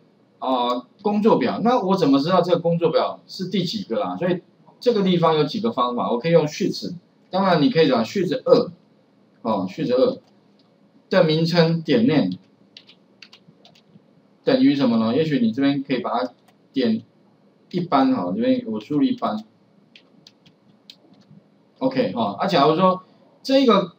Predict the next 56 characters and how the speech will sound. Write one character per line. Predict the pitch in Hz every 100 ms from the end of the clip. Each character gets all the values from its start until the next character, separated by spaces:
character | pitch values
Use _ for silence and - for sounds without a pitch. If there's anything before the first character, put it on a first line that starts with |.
| -
第 | 254
二 | 254
个 | 220 185
工 | 196 202
作 | 202 143
表 | 127 104
的 | - 139
名 | 135 143
称 | 147 151
叫 | 147 135
一 |
般， | 131 120 117 117
所 | 151
以 | 143
你 |
Enter | 120 147 147 127
一 | 107
下， | 117 98 - _ _ _ _ _ _ _ - - _ _ _ -
有 | 233
没 | 269
有 | 240 -
发 | 254 269
现 | 269 214
这 | -
边 | 143 147 147 - _ _ - 127
名 | 135
称 | 139 139 135
改 | 113 95
为 | 104
一 | 113
般 | 110 98 98
了。 | 90 _ _ _ - _ _ -
啊， | 131
不 | 131
过 | 220
特 | 233 220
别 | 196
注 | 160 175
意 | 156
哦， | 131 147
如 | 220
果 | 233
我 | 151
今 | 151 185
天 | 190
希 | 185 170
望 | 175 135
怎 | 110
么 |
样， | 104 101
连 | 131 143
续 | 160 196
动 | 165 151 135
作 | 143 120
的 | 127
话， | 113 -